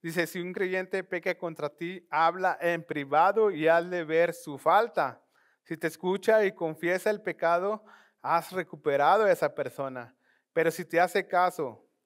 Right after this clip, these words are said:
toma uno o dos más, si no te hace caso, perdón, toma uno o dos contigo y vuelve a hablarle, para que los dos o tres testigos puedan confirmar todo lo que digas.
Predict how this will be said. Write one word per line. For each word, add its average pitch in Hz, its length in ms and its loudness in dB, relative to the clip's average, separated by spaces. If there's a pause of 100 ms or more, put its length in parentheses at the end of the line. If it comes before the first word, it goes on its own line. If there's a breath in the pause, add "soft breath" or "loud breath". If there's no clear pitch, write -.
(120)
toma 180 420 0
uno 170 420 -4
o 135 140 -4
dos 156 400 -2
más, 160 260 -6 (560)
si 202 280 -6
no 185 300 4
te 226 120 0
hace 170 280 2
caso, 156 340 0
perdón, 131 360 -10 (540 soft breath)
toma 190 320 2
uno 185 260 -2
o 175 60 -4
dos 175 260 0
contigo 175 600 -6
y 170 80 -8
vuelve 165 340 0
a 156 40 6
hablarle, 151 600 0 (140)
para 147 240 -2
que 151 100 -4
los 143 220 -4
dos 185 340 2
o 151 100 -6
tres 165 280 0
testigos 165 520 -8
puedan 156 440 -2 (140)
confirmar 151 1080 -4 (580 loud breath)
todo 156 460 2 (960)
lo 165 220 0
que 165 580 2
digas. 175 480 0